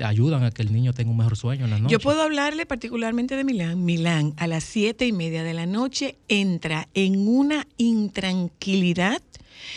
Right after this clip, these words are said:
Speaker 2: y una molestia y un disgusto, y es un "llévenme pa' mi casa, llévenme pa' mi casa, llévenme pa' mi casa, acuéstenme".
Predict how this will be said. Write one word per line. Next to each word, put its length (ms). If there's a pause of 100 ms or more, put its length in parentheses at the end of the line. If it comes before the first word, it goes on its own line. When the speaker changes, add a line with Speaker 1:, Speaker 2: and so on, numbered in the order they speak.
(200)
Speaker 2:
y 160
una 260
molestia 680
y 120
un 200
disgusto, 680
y 140
es 100
un 240
"llévenme 360
pa' 100
mi 100
casa, 360
llévenme 380
pa' 100
mi 80
casa, 320
llévenme 400
pa' 120
mi 80
casa, 340
acuéstenme". 420